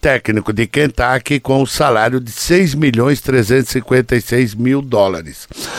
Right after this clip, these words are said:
Muita gente entrou em contato comigo falando: "Ivan, se o técnico ganhar tanto, e os jogadores, quanto ganham?" Aí que está o lance. Os jogadores não ganham nada.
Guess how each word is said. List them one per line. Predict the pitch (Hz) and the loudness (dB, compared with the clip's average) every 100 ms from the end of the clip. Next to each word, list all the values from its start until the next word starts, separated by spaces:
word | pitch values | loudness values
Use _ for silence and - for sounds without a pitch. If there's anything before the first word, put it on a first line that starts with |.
| - - | -12 -2
Muita | 240 302 262 | -2 0 0
gente | 170 190 135 | 2 0 0
entrou | 139 123 117 | -2 0 0
em | 113 | 0
contato | 110 104 104 98 | -2 -2 -2 -2
comigo | - 107 139 185 | 0 0 2 0
falando: | 160 - 226 180 151 85 - - - - - | -2 0 2 2 0 -4 -12 -20 -20 -20 -8
"Ivan, | 262 254 262 196 113 | -2 0 2 0 0
se | - - | 0 2
o | 233 | 2
técnico | - 214 233 214 190 170 - 127 | 2 2 2 2 2 2 2 2
ganhar | 143 143 123 104 101 _ - | 2 4 2 0 -4 _ -2
tanto, | 170 196 - 98 98 _ - | 0 0 -2 -8 -10 _ 0
e | 156 | 4
os | 262 233 | 4 4
jogadores, | 269 269 262 240 185 113 | 2 4 2 2 2 0
quanto | - 170 170 190 | 0 0 0 0
ganham?" | 170 139 95 - - - - - - | 2 2 0 -4 -16 -20 -20 -20 -2
Aí | 190 196 196 | 2 4 2
que | 175 | 2
está | 185 - 180 | 0 2 4
o | 185 | 4
lance. | 185 151 139 - - | 4 2 0 -6 -4
Os | 143 135 | -2 2
jogadores | 156 170 175 123 175 165 123 | 2 2 2 2 2 2 0
não | 143 165 185 185 | -2 0 0 -2
ganham | 165 127 139 151 156 156 160 160 | -4 0 2 2 0 -2 -2 -4
nada. | 170 165 135 113 82 | -4 -2 -2 -4 -8